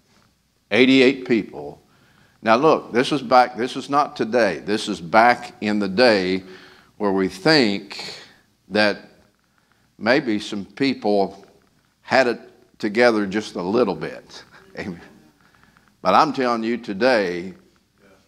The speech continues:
it's a lot different than what it was fifty-five years ago. Now, now keep in mind, this is fifty-five years ago. Eighty-eight people out of a hundred thought they were going to go to heaven. In,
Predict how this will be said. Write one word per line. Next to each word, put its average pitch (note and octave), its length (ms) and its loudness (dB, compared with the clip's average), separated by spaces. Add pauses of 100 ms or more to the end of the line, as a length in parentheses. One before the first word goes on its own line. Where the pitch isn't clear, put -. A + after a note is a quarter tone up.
(240)
it's A2 200 0
a G2 80 0
lot G2 540 6
different F#2 400 -4
than F2 180 -6
what F2 140 -4
it - 60 -8
was F2+ 220 -2
fifty-five F2 760 -2
years E2 280 -6
ago. D#2+ 300 -8 (1800)
Now, B2 380 0 (240)
now A2+ 120 0
keep E3+ 300 0
in D#3 100 -6
mind, C3 260 4
this D3+ 220 0
is A#2+ 120 -8
fifty-five C3 760 2
years G#2+ 300 -4
ago. F#2+ 420 -6 (460)
Eighty-eight D3+ 560 4
people E2+ 560 -8 (580)
out B2 200 4
of G2+ 120 -6
a G2+ 80 0
hundred G#2 420 -4
thought A2+ 320 2
they G#2 120 0
were G2 160 -4
going G2 220 -6
to F#2 60 -6
go F#2+ 160 0
to F#2+ 100 -4
heaven. D#2 320 -4 (2000)
In, A#2 580 2